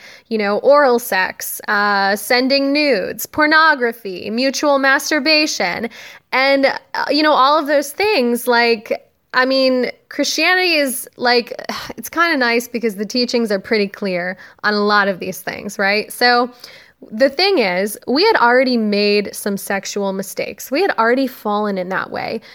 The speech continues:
which made it a million times harder to backtrack and be like, "Look, Bob, I love you, but I cannot continue in this way." And he was kinda like, "Well, what's the big deal? Because,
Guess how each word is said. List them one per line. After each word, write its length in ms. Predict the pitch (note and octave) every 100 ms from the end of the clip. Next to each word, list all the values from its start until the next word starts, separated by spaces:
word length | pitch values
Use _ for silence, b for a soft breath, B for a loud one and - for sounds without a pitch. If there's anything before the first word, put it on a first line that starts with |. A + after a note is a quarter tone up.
| B
which 220 | A#3+ B3+
made 220 | C4 C#4 C4
it 180 | B3+ -
a 100 | A#3+
million 640 | A#3+ B3 C#4 D4 D4 C#4+
times 480 | C#4 B3+ A#3+ A3 A3
harder 460 | - G#3 G#3+ G#3 F#3+
to 180 | - G#3
backtrack 800 | F3+ G3 A3 - - F#3 F#3+ -
and 120 | G#3+
be 140 | G#3 G3+
like, 260 | F#3 F#3+ G#3+
"Look, 540 | A3+ A3 - - - _ G#3
Bob, 520 | A#3+ A3 F3+ F#3+ - B B B B A#3
I 100 | A#3+
love 320 | B3 C#4 A#3+
you, 380 | G#3 F#3+ G3 G3
but 240 | G3 A3
I 160 | G#3 A3
cannot 580 | - B3+ A3 G#3 F#3 -
continue 520 | A3+ G#3+ A3 G#3 G3
in 140 | F#3+
this 220 | G3 G#3
way." 440 | C4 G#4 A3 - A#3 B B B B B -
And 200 | C4+ C#4+
he 160 | D4 E4
was 160 | E4+
kinda 320 | - D#4+ D#4
like, 460 | D#4 C#4+ C4 - - _ -
"Well, 440 | A#3+ C#4 B3 -
what's 400 | B3 A#3+ C4+ C#4
the 160 | - C#4+
big 260 | C4 A#3+ G#3+
deal? 380 | D4 C#4+ A3
Because, 640 | G#3+ A3+ - A#3 A3+ G#3